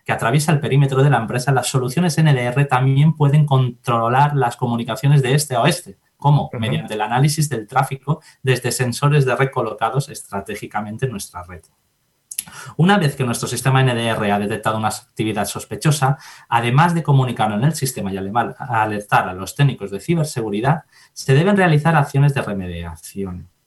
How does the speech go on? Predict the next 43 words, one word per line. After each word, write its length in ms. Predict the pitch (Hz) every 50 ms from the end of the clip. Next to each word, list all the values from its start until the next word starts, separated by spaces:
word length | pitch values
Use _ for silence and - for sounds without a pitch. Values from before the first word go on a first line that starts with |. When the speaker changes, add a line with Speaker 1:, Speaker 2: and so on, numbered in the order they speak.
| _ - - _ _ _
Speaker 1:
No 180 | - 127 135 135
vale 260 | 117 123 156 185 160
solamente 580 | 139 - 139 117 120 113 117 113 110 104 - 101
tirar 440 | - 117 107 117 120 120 113 - -
o 80 | 123 117
bloquear 420 | 117 113 110 - 113 110 107 107
la 180 | 110 107 104 -
petición, 520 | 104 101 - 101 - - 113 107 101 - _ - _
sino 380 | - - - 131 127 123 -
que 100 | - 120
se 180 | - - - 117
debe 320 | 110 139 156 175 185 185
comunicar 640 | - - 143 135 131 123 120 117 113 - - 123 104
a, 180 | 101 104 107 107 110 - - - _
con 180 | - 123 123 135
otros 340 | 170 - - 165 147 -
elementos 540 | 190 180 147 120 117 120 120 - - 151 -
capaces 420 | - 110 - - - - - 143 131
de 100 | 131 -
realizar 380 | - 107 101 101 101 - 117
las 160 | 117 117 -
respuestas. 640 | - 90 - - - 101 - - - - - - _ _ _ _ _ -
Aquí 220 | - 87 - -
es 60 | 101 101
Speaker 2:
Ujú. 100 | 120 117
Speaker 1:
donde 140 | 107 107
entra 260 | 110 110 - 113 113 117
en 80 | 117
juego 320 | - - 139 139 135 147 156
la 120 | 139 113
integración 580 | 107 101 - - 98 98 98 - - 127 123 123
con 160 | 127 120 110
terceros, 480 | 104 104 - - 110 92 - 85 -
desde 240 | - 90 85 87 90
los 220 | 87 87 85 - -
sim 300 | - 147 151 165 190 196 - - - _ -
a 100 | 110 101
los 180 | 98 98 -
Next 220 | 113 110 107 - -
Generation 560 | 110 110 104 104 104 101 101 - 110 104 101
Firewall, 540 | - - 131 131 131 131 131 127 127 131 131
los 200 | 117 107 - -
nac, 380 | 120 123 131 135 139 - -